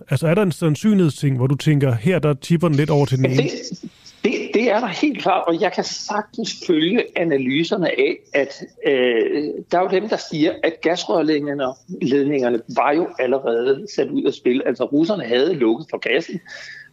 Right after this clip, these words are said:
Speaker 2: Tyskerne havde afvist at godkende Nord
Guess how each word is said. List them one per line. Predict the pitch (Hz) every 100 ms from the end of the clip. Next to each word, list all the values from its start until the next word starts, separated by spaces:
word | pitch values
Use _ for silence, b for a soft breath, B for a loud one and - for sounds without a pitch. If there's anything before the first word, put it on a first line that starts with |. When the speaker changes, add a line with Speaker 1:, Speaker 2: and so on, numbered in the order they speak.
| -
Speaker 2:
Tyskerne | - 180 180 185 123
havde | - 123 139 170 175 - -
afvist | 135 156 165 160 135 -
at | 123
godkende | 151 143 170 180 131 120
Nord | 117